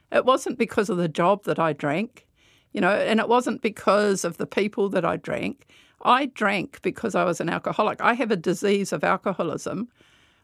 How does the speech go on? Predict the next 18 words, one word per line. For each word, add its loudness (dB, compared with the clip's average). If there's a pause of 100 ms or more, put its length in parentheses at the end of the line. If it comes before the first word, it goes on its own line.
(120)
I 4
had 0
no 4
catastrophic -2 (340)
rock 0
bottom. -2 (540)
You -2
know, 2
you 2
hear 0
some -2
people 0
who 0 (340)
got -2
caught 2 (240)
drunk 0
driving 2
or 0